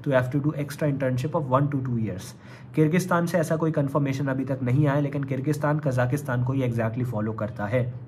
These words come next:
तो इसलिए ये चीज़ें आपको दिमाग में रखनी है।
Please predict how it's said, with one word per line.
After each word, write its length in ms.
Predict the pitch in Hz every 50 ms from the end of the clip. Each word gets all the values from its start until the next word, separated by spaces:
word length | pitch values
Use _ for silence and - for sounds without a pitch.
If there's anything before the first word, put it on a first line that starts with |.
| - - - - - - - - - - - -
तो 180 | 117 107 - - -
इसलिए 280 | 135 - - 156 156
ये 120 | 139 139 139
चीज़ें 240 | - 131 123 127 120
आपको 200 | 117 120 131 117
दिमाग 320 | 117 110 107 104 104 101
में 100 | 101 95
रखनी 260 | 95 - - - -
है। 120 | - -